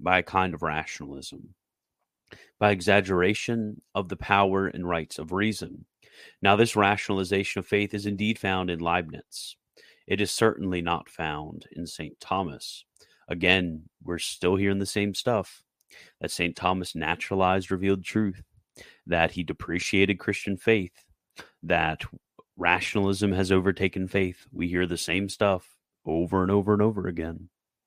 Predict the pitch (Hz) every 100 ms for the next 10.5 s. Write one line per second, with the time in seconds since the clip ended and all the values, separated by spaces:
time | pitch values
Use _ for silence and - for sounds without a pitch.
0 | _ _ _ _ _ _ - - _ _
1 | - 110 117 127 - - - 107 110 -
2 | 117 120 - 117 107 104 104 - 104 107
3 | 95 90 87 - - - 101 120 120 101
4 | 95 82 95 - 92 80 80 - - -
5 | 113 117 110 104 - 101 101 95 87 85
6 | - 95 - 90 101 101 107 - - -
7 | - 113 110 107 _ _ _ _ _ _
8 | _ 104 85 90 90 98 98 98 _ _
9 | _ - - 95 92 95 92 98 - 87
10 | 76 80 80 76 80